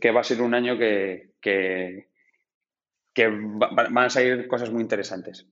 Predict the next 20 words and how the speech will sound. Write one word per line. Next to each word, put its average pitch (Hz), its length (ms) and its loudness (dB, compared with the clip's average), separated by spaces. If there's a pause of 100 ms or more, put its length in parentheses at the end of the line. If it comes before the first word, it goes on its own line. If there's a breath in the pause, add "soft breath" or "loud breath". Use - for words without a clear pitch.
muy 107 120 -2
interesantes. 95 440 -4
Sobre 104 120 2
todo 113 100 4
porque 123 160 4
también 120 180 2
estamos 120 640 -2
más 117 240 -2
seguros 113 340 2
sobre 107 180 4
nuestra 101 240 -2
propia 98 220 2
marca, 104 680 2
tenemos 101 360 -2
las 104 120 -6
cosas 101 200 -6
más 95 120 -8
claras 104 500 2
y 92 60 -12
eso 98 300 -8